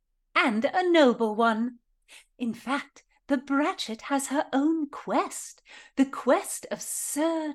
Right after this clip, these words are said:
Tor and the brachet, and it begins thus.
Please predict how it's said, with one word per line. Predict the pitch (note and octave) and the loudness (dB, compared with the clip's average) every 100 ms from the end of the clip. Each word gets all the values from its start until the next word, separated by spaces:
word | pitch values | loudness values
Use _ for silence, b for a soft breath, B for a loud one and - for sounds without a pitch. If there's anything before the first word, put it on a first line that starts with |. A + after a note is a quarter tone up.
| - | -10
Tor | - - D#4 C4+ G#3+ G3+ B B | -6 2 4 4 2 -6 B B
and | G3 F#3 | -12 -10
the | F#3 | -12
brachet, | - E3 F#3+ G#3+ - D#3 - - b b b | -14 -10 -8 -8 -10 -12 -18 -20 b b b
and | G3+ E3+ | -8 -8
it | - | -10
begins | G#3 G3+ A#3 A3+ A#3 | -10 -6 -4 -4 0
thus. | C#4 F#3 - - | 0 0 -8 -12